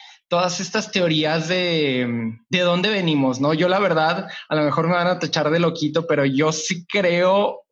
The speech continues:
al menos un poco en la posibilidad de que nosotros, los seres humanos, no somos de aquí, de este planeta, sino que somos una especie de espora que llegó, evolucionó y nos comportamos como un virus dentro del,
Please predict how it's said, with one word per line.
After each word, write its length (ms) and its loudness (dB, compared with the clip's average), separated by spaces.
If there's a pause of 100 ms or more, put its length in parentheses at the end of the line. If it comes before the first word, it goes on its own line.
(120)
al 180 0
menos 440 0
un 280 -2
poco 300 0
en 60 0
la 120 -2
posibilidad 520 0
de 120 -2
que 80 -4
nosotros, 640 -4 (120)
los 180 -4
seres 200 -2
humanos, 300 2
no 140 0
somos 440 0
de 80 -2
aquí, 220 -6
de 160 0
este 220 -10
planeta, 400 -6
sino 240 -6
que 80 -14
somos 280 -4
una 200 0
especie 260 -4
de 60 0
espora 400 -2
que 160 -2
llegó, 420 0 (300)
evolucionó 580 0
y 220 -2
nos 180 0
comportamos 580 -2
como 180 -2
un 120 0
virus 280 0
dentro 280 0
del, 260 -4